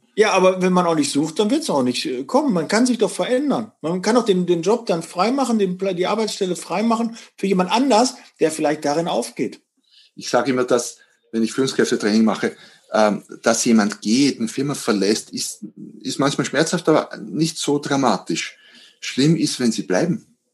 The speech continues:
Speaker 2: Schlimm ist, wenn jemand innerlich kündigt und immer noch über Jahre hinweg zum Teil
Speaker 1: Die
Speaker 2: morgens
Speaker 1: kosten
Speaker 2: um neun
Speaker 1: Geld.
Speaker 2: kommt und abends um fünf geht.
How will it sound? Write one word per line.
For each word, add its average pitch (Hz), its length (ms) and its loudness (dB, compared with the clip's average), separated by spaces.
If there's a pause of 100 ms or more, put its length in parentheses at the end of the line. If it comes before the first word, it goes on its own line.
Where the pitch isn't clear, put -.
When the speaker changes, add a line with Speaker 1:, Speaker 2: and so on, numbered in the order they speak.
(520)
Speaker 2:
Schlimm - 260 -2
ist, 156 140 0
wenn 160 140 0
jemand 131 260 -2
innerlich 151 420 0
kündigt 156 480 0
und 151 260 -6
immer 175 200 2
noch 139 320 2 (160)
über 123 160 0
Jahre 117 400 0
hinweg 104 500 -6
zum 120 180 -8
Teil 113 220 2
Speaker 1:
Die 113 60 2
Speaker 2:
morgens 98 160 0
Speaker 1:
kosten 117 220 -4
Speaker 2:
um 110 80 -4
neun 104 260 -2
Speaker 1:
Geld. - 60 -14
Speaker 2:
kommt 185 420 2
und 226 280 0
abends 117 400 0
um 190 300 -2
fünf 160 380 -6 (100)
geht. 110 560 -2